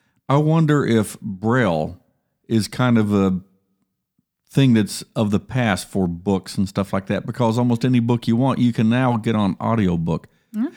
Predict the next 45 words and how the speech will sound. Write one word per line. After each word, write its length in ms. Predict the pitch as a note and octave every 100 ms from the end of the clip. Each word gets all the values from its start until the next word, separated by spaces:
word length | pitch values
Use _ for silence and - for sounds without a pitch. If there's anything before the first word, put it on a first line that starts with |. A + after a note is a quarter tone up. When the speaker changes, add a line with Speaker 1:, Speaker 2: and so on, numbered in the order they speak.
| -
Speaker 1:
I 100 | C#3
think 260 | C3+ F3+ D#3+
we 160 | C#3+
asked 300 | C#3 C#3+ - A2
Larry 320 | A2 A2 G2
that 320 | E2 D#2+ - _ _ _ _ _
Speaker 2:
Yeah, 300 | G#3+ F#3+ -
I 100 | -
used 320 | A3+ B3+ B3+ -
to, 240 | A#3+ G#3
uh, 200 | E3+ E3
work 340 | D#3+ G3+ G#3+
with 180 | G3+ G3+
a 60 | G3
gentleman 520 | F#3 F3 F3 E3+ E3
who 200 | F#3+ F#3+
was 140 | F3+ F3+
blind, 560 | F3 C#3+ C3+ F3+ G#3 -
and, 340 | G3+ F#3+ E3+ E3
uh, 360 | C#3+ A#2+ E3 -
and 340 | G3 F#3 E3
we 140 | F3+ G#3
had 180 | G3 F#3+
him 180 | G3
on 120 | F#3+ F3
the 80 |
show 280 | F3 - E3
just 200 | E3+ F#3
to 60 | -
talk 260 | - E3+
about 180 | F#3 D3+
what 100 | D3+
it's 200 | C#3 -
like 240 | E3+ C#3+ F3+
living 240 | E3+ E3+
life 240 | D#3 D#3+
as 80 | E3+
a 40 | E3+
blind 300 | D#3+ D3+ E3+
person. 480 | - - A2 F3 G3 - - - -
Um, 460 | F3+ D#3+ D3 F3 -
or 220 | F#3+ E3+
he 280 | - A3 G#3+
prefers 460 | G3 G#3+ F#3+ F#3
visually, 720 | E3 E3+ F3 E3 D3+ D3 D3